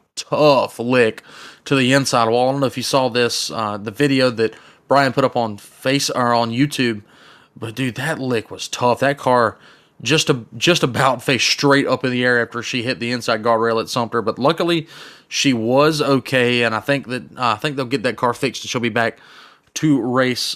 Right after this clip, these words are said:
another day. So yeah, that, that was Sumter this past weekend.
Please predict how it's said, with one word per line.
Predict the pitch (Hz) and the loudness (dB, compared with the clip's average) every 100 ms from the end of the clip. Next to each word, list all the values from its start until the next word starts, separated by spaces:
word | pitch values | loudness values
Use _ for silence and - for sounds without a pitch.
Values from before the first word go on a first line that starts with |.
| - | -4
another | 123 123 123 110 | -2 0 0 -2
day. | 104 143 139 123 110 - - _ _ _ | -2 4 6 6 2 -6 -20 _ _ _
So | - 143 | -10 -6
yeah, | 156 175 | 0 2
that, | 135 170 | 4 2
that | 143 180 | -2 -4
was | 185 | -2
Sumter | 180 160 170 | -2 -2 -2
this | 156 | -2
past | 160 151 - | -2 -2 0
weekend. | 147 139 139 135 | -2 0 -2 -2